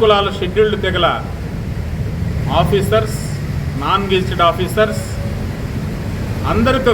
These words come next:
కలిపి డాక్టర్ బీఆర్ అంబేద్కర్ భవన్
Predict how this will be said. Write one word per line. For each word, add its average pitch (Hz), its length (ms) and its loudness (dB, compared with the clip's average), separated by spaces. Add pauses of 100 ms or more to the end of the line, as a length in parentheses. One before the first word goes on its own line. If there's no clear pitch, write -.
కలిపి 196 320 4 (1300)
డాక్టర్ 165 320 2
బీఆర్ 220 300 8
అంబేద్కర్ 214 520 0
భవన్ 185 260 0